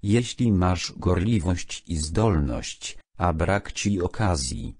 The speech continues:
jak najszybciej przedstaw to Panu w modlitwie,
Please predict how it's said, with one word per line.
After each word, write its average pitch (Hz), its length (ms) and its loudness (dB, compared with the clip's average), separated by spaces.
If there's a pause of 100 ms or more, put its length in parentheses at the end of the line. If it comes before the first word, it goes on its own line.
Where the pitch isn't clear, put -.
(200)
jak 85 340 -2
najszybciej 90 840 0
przedstaw - 760 -2
to 101 220 0
Panu 127 420 2
w 78 100 -6
modlitwie, 82 800 -4